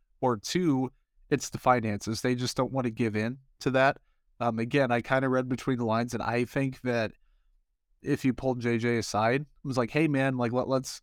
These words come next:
they went out to dinner and said, "Hey, let, let's hear about this." It'd be a little bit different than a radio appearance, but I still do think that, um, they are hesitant to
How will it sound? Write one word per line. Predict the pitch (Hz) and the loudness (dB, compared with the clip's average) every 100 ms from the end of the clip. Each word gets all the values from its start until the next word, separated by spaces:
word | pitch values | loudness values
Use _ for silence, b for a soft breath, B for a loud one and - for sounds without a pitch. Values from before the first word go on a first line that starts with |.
| - | -2
they | 160 | -2
went | 160 170 160 | 0 4 6
out | 151 | 4
to | 139 | 4
dinner | 139 135 | 2 4
and | 127 | 0
said, | 117 123 | 0 0
"Hey, | 139 | 2
let, | 131 127 | 0 0
let's | 135 131 | 0 -2
hear | - 127 | -2 2
about | 117 117 | 2 0
this." | - | -4
It'd | 143 | 0
be | 160 | 0
a | 160 | 2
little | 165 170 | 0 0
bit | 175 | 0
different | 165 156 165 160 | 2 0 0 0
than | 156 151 | 2 2
a | |
radio | 131 139 143 | 2 2 0
appearance, | 131 139 131 - | 0 -2 -2 -2
but | - 151 117 - _ _ _ - | 2 4 4 0 _ _ _ -2
I | 127 | 0
still | 123 - 139 131 | 0 0 0 2
do | 131 | 0
think | 117 127 120 - | 0 -2 -2 -4
that, | 117 110 101 _ _ _ _ - | -2 -2 -2 _ _ _ _ -6
um, | 107 110 107 | -4 -2 0
they | 120 120 | 2 4
are | 117 117 110 104 - _ _ _ _ _ _ _ _ _ - | 4 2 2 0 -6 _ _ _ _ _ _ _ _ _ -10
hesitant | 127 135 120 117 127 117 - | 0 0 0 0 0 -2 -2
to | 127 113 | 0 -2